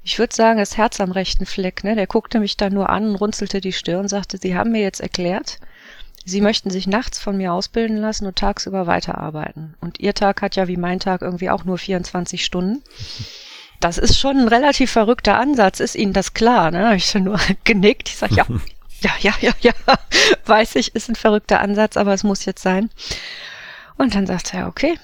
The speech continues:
Speaker 1: mein Leben war auch nicht geradlinig, das machen wir zusammen, kriegen wir hin."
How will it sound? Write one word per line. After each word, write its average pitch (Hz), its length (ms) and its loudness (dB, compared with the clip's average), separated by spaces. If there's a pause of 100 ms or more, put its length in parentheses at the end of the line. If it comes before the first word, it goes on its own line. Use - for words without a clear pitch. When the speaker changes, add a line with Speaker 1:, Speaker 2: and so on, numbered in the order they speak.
Speaker 1:
mein 196 180 0
Leben 196 260 0
war 190 140 4
auch 175 100 0
nicht 185 160 -6
geradlinig, 226 640 0
das - 220 -4
machen 190 260 0
wir 185 160 -2
zusammen, 180 460 0
kriegen 214 260 -2
wir 190 80 4
hin." 262 240 4